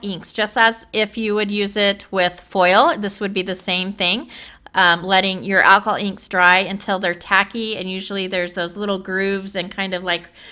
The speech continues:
rivers in your project where they stick really well, and so that is another way that you can use these gilding flakes.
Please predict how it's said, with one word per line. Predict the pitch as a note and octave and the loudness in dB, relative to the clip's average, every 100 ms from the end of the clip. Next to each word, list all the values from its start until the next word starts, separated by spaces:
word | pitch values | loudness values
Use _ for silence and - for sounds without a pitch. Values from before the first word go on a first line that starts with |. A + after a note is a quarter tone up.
| - | -12
rivers | G#3 B3 C4+ C4+ C4 | 0 2 4 4 2
in | B3 | -4
your | B3 | -4
project | A#3+ A#3+ A#3 A#3 A#3 A#3+ - | -2 2 2 4 -2 -2 -4
where | G3 F#3 F#3 | 0 0 0
they | F#3 F3+ | -2 -4
stick | F3 - - G#3 G#3 | -2 -6 -4 -6 -4
really | G3+ F#3+ F#3+ | -6 -4 -4
well, | F3 E3 F3+ | 0 2 2
and | F#3+ F#3 F#3+ | 0 -4 -6
so | - F3+ | -4 -2
that | F3+ F3 | 0 -2
is | F#3 | -4
another | - F#3+ F#3 F#3 F#3 | -8 -6 -6 -4 -4
way | F3 F3+ | -2 -2
that | F3 E3+ | -4 -6
you | F3 | -8
can | E3+ F3+ F3 | -8 -10 -8
use | F3 E3+ E3+ - | -6 -6 -8 -8
these | F3 E3+ - | -6 -6 -6
gilding | E3+ E3 F3 | -6 -6 -8
flakes. | - A#3 D4+ - | -6 -4 -4 -8